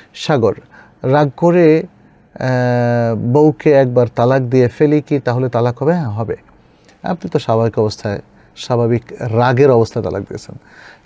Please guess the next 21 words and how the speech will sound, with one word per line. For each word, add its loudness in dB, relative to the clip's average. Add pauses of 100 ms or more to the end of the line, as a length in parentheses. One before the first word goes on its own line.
স্বাভাবিক -2
রাগে 2 (440)
তালাক 0
দিলে -2
এক -4
তালাক -2
হবে। 2 (760)
আহ, -2
তখন -2
আর 0
করণীয় 0
কি? -2
তওবা 2
করবেন। 0
কেন -2
তালাক -2
দিলেন? -2
মাথা -6
ক-, -2
গরম 0
করলেন। 2